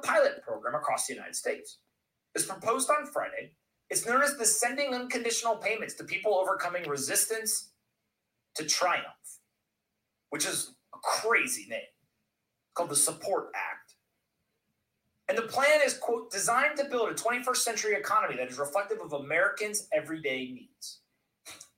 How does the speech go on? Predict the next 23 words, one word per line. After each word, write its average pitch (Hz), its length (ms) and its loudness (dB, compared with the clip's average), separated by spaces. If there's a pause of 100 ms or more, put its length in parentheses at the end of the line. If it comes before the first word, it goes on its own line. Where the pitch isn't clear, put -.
(500)
They 127 120 -4
definitely 156 320 -2
went 127 180 -4
back 110 220 2
and 95 100 -10
wrote 101 160 -4
that 95 120 -2
name 92 200 -6
after 95 340 -4
thinking 98 260 -10
of 90 120 -8
the 90 60 -6
acronym 85 400 -4
support, - 440 -8
right? - 200 -6 (440)
Of - 140 -2
course. - 440 0 (200)
<laughs> - 160 -8 (600)
By 320 240 6
the 320 80 2
way, - 380 2 (960)
I 285 160 8
also 302 680 4